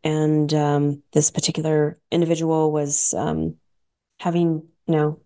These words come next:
en-, engaging in some alcohol and some other things that, um, you know, do not promote good health typically.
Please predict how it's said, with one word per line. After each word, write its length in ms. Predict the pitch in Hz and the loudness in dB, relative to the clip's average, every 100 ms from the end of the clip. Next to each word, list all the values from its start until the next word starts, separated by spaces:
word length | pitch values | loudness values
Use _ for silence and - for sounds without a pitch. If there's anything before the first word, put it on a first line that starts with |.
| _ _ _ _ _ - | _ _ _ _ _ -2
en-, 240 | 160 156 | 0 0
engaging 600 | 165 165 175 175 170 170 | -2 0 2 0 0 0
in 240 | 160 156 160 | 0 0 2
some 500 | 156 170 156 151 151 - - - _ _ _ | 0 0 0 0 -2 -10 -20 -20 _ _ _
alcohol 680 | 226 233 226 214 208 202 196 | 2 2 0 0 0 2 0
and 180 | 175 170 | 0 0
some 200 | - 180 | 0 0
other 240 | - 190 | 0 0
things 520 | 185 190 180 180 170 | 0 0 2 2 0
that, 380 | - 165 160 - | 0 -2 -4 0
um, 560 | 170 165 165 160 160 170 _ _ - | 0 2 2 2 0 -6 _ _ -8
you 80 | |
know, 60 | 156 | -4
do 140 | 170 | -2
not 320 | 175 190 262 - | 0 2 0 -2
promote 420 | 196 175 151 - | -2 0 0 0
good 140 | 165 | -4
health 380 | 156 147 185 - _ - | 0 -2 -2 -6 _ -2
typically. 560 | 165 160 170 208 277 | 0 2 2 2 0